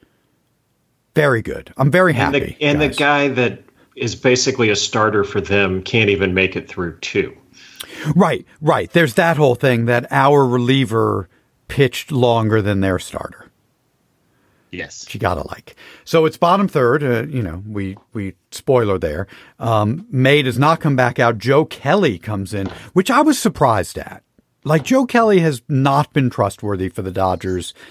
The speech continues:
Speaker 1: They have avoided him. Um, this is a must-win game for him. I was surprised to see Joe Kelly.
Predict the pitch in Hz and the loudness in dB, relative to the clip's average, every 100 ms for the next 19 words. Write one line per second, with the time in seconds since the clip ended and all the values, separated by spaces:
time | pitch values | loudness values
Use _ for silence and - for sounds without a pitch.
0 | - - 151 151 135 127 131 151 123 98 | -10 0 2 2 2 2 2 4 2 0
1 | 90 82 76 107 - _ _ _ _ _ | -4 -6 -6 -8 -10 _ _ _ _ _
2 | - 110 107 110 110 156 - - 135 139 | -2 2 2 2 -2 -4 -10 -4 -2 0
3 | 147 139 131 139 143 - 143 135 120 120 | 0 2 4 2 0 0 0 2 2 2
4 | 117 110 110 127 117 127 - 147 156 - | 0 -2 0 0 0 -2 -2 2 2 0
5 | 131 139 123 110 113 - 120 107 92 | -6 -2 -2 0 0 0 0 0 0